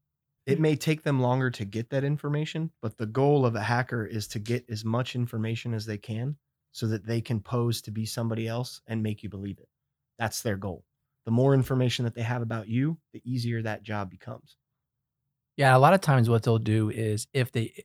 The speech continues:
Speaker 2: if your email account is compromised, they may not change your password, but they'll set up forwarding rules in there.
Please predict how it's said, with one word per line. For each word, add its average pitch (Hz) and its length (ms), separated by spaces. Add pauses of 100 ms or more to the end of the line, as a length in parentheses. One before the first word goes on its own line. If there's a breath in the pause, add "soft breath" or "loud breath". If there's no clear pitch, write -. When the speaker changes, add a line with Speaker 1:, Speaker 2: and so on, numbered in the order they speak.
Speaker 2:
if 127 140
your 117 180
email 147 380
account 120 380
is 110 80
compromised, 98 840
they 113 120
may 139 140
not 143 240
change 117 300
your 107 80
password, 147 540 (300)
but 107 120
they'll 123 160
set 127 240
up - 140
forwarding 139 540
rules 101 320
in 107 220
there. 104 320